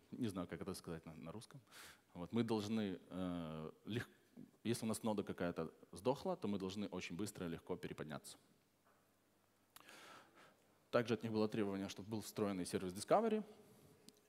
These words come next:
и чтобы сервису можно было задать, на каком железе ему,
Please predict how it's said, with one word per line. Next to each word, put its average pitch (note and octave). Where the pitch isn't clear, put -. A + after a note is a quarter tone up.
и D3
чтобы A2
сервису F#3
можно B2
было A2
задать, G#2
на G2
каком G#2
железе F#2+
ему, F2